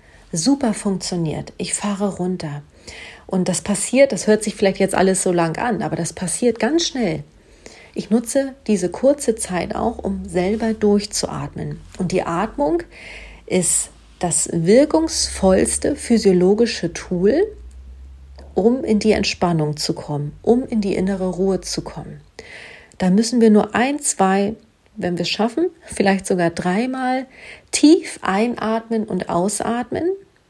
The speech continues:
Und dann senkt unsere Herzfrequenz sofort wieder ab.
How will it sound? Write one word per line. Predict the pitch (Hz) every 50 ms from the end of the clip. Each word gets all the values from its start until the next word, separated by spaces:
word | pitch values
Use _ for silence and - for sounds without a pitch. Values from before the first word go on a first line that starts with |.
| _ _ _ _ _ _ _ _ _ _ _ _ _ _ _ - - - - - - _ _ _ _ _ _ _ _ _ _ _ _ _
Und | 196 180 175
dann | 196 196 214 220 247 269 277 - - _ - _ _ _ _ _ _ _ _ _ _ _ _ _ _ _ _ _ _ _ _ _ _ _ _ _
senkt | - - 202 196 208 226 226 -
unsere | - 202 190 185 165 165 170
Herzfrequenz | 170 170 185 196 202 196 202 - - - 180 170 - - - 185 180 180 180 - -
sofort | - 185 - - - 185 185 185 196 196 196 -
wieder | 190 170 175 170 165 - - _ _ _ _ _ _ -
ab. | - - - - - -